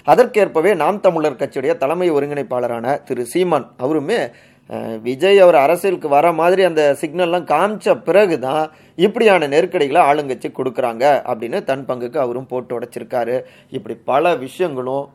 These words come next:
இந்த திரைப்படத்தை ஒட்டி விவாதங்களை எழுப்பி கொண்டிருக்குங்க.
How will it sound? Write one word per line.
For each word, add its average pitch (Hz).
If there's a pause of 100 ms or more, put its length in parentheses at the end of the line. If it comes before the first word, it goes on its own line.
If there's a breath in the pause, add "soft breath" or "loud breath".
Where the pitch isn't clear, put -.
(100)
இந்த 131
திரைப்படத்தை 160
ஒட்டி 117 (120)
விவாதங்களை 127
எழுப்பி 131
கொண்டிருக்குங்க. 117